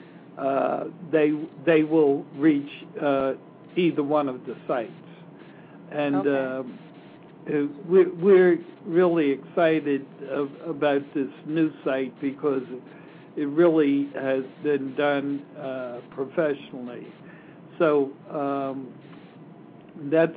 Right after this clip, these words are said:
Speaker 1: again, W W W clef club dot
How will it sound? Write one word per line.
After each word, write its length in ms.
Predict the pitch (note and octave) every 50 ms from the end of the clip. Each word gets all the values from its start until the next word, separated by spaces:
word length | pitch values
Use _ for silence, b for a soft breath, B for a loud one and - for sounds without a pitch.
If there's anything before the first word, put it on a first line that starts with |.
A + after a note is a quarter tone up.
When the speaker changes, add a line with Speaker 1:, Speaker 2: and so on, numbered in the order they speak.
| - - -
Speaker 1:
again, 640 | - C#3+ C#3 C#3+ E3+ F3 E3+ E3 D#3 D#3 D3+ C#3+ B2+ B2
W 320 | E3 E3 E3 E3+ F3 D#3+
W 460 | D#3 D3+ E3+ D#3+ D3+ D3 D3+ D#3 D#3 C#3+ - -
W 520 | D#3 D3 C#3 - C3 C3+ C#3 C#3 C3 B2 - B B B B B B - - -
clef 200 | - F3+ F3 D#3+ E3 - -
club 320 | - - E3 D3 C3+ C3+ B2+ - - -
dot 280 | D#3 D3+ C#3+ C#3 C3+